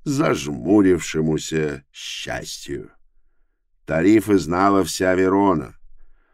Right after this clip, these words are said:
Золота в казне было много, а союз с герцогом, даже такой торопливый, не бесчестил.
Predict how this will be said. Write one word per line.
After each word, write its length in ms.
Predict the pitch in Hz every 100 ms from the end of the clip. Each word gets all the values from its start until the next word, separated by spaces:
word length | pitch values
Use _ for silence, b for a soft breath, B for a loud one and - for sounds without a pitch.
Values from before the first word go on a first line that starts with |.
| -
Золота 640 | - 71 87 110 113 104 104
в 80 | -
казне 720 | 95 87 73 80 98 101 87 - _ - -
было 320 | 58 95 98
много, 600 | 95 95 117 127 107 - - _ _ _ _ _
а 140 | - 69
союз 460 | - 73 85 90
с 200 | 71 64
герцогом, 760 | 69 120 147 135 76 69 - - _ _ _ - _ _
даже 400 | 175 202 170 139
такой 380 | 127 104 110 98
торопливый, 920 | 87 85 80 78 80 80 62 - - _ _ _ - - - - -
не 340 | 69 69 73 76
бесчестил. 1000 | 95 120 - 65 55 - - 50 -